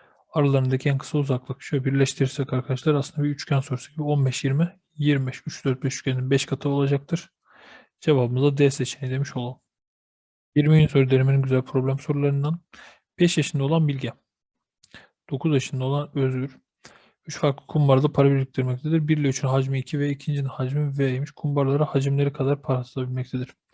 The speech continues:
Şimdi diyor ki birinci kumbara yaşları doğru orantılı. Şimdi normalde arkadaşlar beş K dokuz K yazarız. Fakat iki V'ye böyle çift bir şey gelsin ve, e,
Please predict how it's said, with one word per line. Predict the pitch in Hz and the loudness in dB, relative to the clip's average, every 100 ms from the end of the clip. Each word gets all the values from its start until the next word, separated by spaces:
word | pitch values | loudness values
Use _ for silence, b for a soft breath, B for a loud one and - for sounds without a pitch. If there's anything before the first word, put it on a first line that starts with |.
| B B B | B B B
Şimdi | - 147 | -6 0
diyor | 151 | 2
ki | 135 | 2
birinci | 135 151 151 | 4 4 2
kumbara | 139 135 135 151 | 0 2 2 4
yaşları | 139 139 143 151 | 4 2 -2 0
doğru | 139 135 135 | 4 4 4
orantılı. | 123 123 - 120 | 0 -6 -12 -8
Şimdi | 147 139 | -2 2
normalde | 151 151 131 131 | 2 2 2 0
arkadaşlar | 127 135 - | -2 -6 -4
beş | 165 151 | -4 -2
K | - 151 | -2 -4
dokuz | 143 - | -4 -6
K | - | -4
yazarız. | 127 123 123 - _ B B B _ | -2 -2 -8 -12 _ B B B _
Fakat | 156 151 139 - | 0 2 0 -4
iki | 139 170 | -2 2
V'ye | 156 139 147 175 | 4 4 4 2
böyle | 143 135 | 0 0
çift | 131 - - | -2 -10 -16
bir | - | -6
şey | 143 131 | -2 0
gelsin | 123 - 170 175 B B B B - | 0 -2 -6 -8 B B B B 0
ve, | 131 135 131 - _ - _ | 4 4 2 -10 _ -20 _
e, | 139 131 127 127 | 0 2 2 0